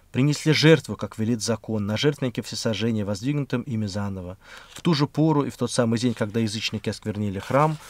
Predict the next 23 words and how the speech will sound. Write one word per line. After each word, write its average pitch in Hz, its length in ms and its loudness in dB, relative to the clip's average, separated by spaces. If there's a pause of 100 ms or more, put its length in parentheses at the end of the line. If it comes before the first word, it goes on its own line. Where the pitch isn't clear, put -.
(200)
он 156 240 4
был 120 240 2 (400)
обновлен 113 920 2 (240)
с - 100 -16
песнопениями, 127 960 4
кефарами, 123 720 4 (320)
кинирами 123 640 2
и 127 140 -4
кимвалами. 101 760 -2 (920)
Чуть - 220 -6
раньше 127 320 4
мы 107 360 0
читали 117 440 0
такую 104 260 -6
очень 113 200 -6
горькую 123 540 0
поэтическую 110 720 -4
песнь, 110 540 -2 (340)
что 104 480 -2 (240)
не 113 140 0
звучит 120 560 0
ни 110 160 0
флейта, 135 640 2